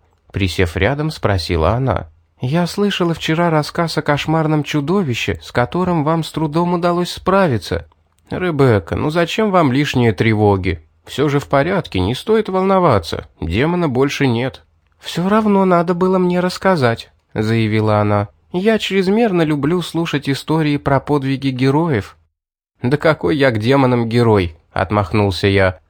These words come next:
"Просто удачно всё для меня сложилось". "Нехорошо это", упрекнула меня Ребекка. "Ты должен был рассказать мне о битве с демоном". "Простите меня, Ребекка", повинился я, поняв, что девушка собирается изводить меня упрёками,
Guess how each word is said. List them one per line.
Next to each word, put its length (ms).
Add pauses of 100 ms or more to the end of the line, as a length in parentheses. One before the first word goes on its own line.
(200)
"Просто 400
удачно 480
всё 220
для 140
меня 240
сложилось". 720 (340)
"Нехорошо 720
это", 340 (280)
упрекнула 600
меня 300
Ребекка. 640 (320)
"Ты 140
должен 460
был 160
рассказать 600
мне 180
о 60
битве 340
с 80
демоном". 580 (640)
"Простите 600
меня, 260
Ребекка", 580 (400)
повинился 560
я, 180
поняв, 600
что 220
девушка 520
собирается 680
изводить 640
меня 260
упрёками, 720